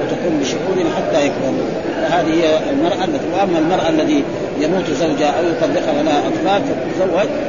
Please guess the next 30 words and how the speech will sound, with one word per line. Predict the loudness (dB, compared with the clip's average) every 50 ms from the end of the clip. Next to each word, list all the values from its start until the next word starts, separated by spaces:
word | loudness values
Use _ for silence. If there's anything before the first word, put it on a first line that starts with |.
| -4 -4 -2
فلا | 0 0 0 0
تسمى | 0 -2 0 0 2 2 2
من | 2 2 2 2
النساء. | 2 0 0 0 -2 -2
يعني | 0 0 0 2 0 0
هذا | 0 -2 -4 -2 0 0
فيه | 2 2 2 2 0 -2 -2 -2
مدح | -2 -2 -2 -4 -6 -6 -6 -6 -6 -6 -4 -2 -2
وذكر | 0 0 0 0 0 0
لإيه؟ | 0 2 2 2 2
لأمه، | 2 2 0 0 0 0 0 0
فإن | 0 0 0
الرسول | 0 0 0 -2 -2 -2 -2 0 0
خطبها | 0 0 0 2 2 2 4 4 4 2 2 0 -2 -4 -6 -6 -6 -6 -8 -6 -4 -2
وما | 0 2 2 2
رضت، | 2 2 0 0 -2 -4 -4 -4 -6 -4 -2 0
قالت: | 0 0 2 2 2
"يا | 2
رسول | 2 2 0 -2 -2 -2 -2
الله | 0 0 0 0
أنا | 0 0
عندي | 0 0 0 0 0
أطفال." | -2 -2 -2 0 0 0 0 0 -4 -6 -6 -6 -6 -6
وفي | -4 -4 -2 -2 0 2
رواية | 2 4 4 2 2 0 0 -2 0 0 0
أن | 0 0 0 0 0 0 -2 -4 -6 -6 -6 -6 -4 -4
الرسول | -4 -2 -2 0 0
لما | 2 2 0 0
خطب | 0 0 0 0 0 0 2 2
مرأة | 2 2 2 2 0